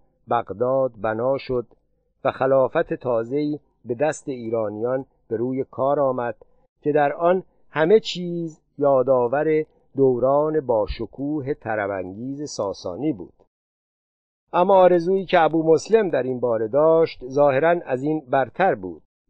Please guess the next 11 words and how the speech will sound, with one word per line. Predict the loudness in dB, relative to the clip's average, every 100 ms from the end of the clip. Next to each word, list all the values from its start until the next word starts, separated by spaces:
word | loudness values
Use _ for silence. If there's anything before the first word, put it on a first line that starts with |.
| -6
در | -4
هر | -2 -2
حال، | 2 4 4 0 -16 _ 0
این | 2 2
خلفای | 0 0 0 0 0 0 -4
بغداد، | -4 -4 -2 0 2 2 -2 _ _ _
به | -4
قول | 0 2 2 0 -2 _ _ 0
دارمستتر، | 0 0 -2 -6 -6 -10 -6 -2 0 -2 -8 _ _
ساسانیانی | 0 2 2 2 2 4 2 2 0
بودند | 0 2 2 0 -4